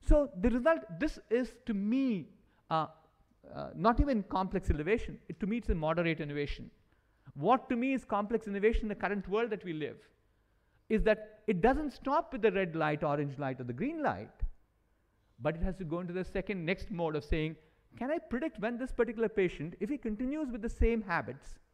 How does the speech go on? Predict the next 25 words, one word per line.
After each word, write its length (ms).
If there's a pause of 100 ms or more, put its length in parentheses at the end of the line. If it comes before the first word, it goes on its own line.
(720)
the 120
same 380
medication, 720 (220)
when 420
he 160
or 100
she 440 (100)
will 120
suffer 280
a 60
heart 260
attack?" 280 (220)
That's 180
called 280
predictive 360
analytics. 500 (1800)
See, 60
that 280
is 140
the 180
expectation 640
of 60
the 60
customer 400
today. 320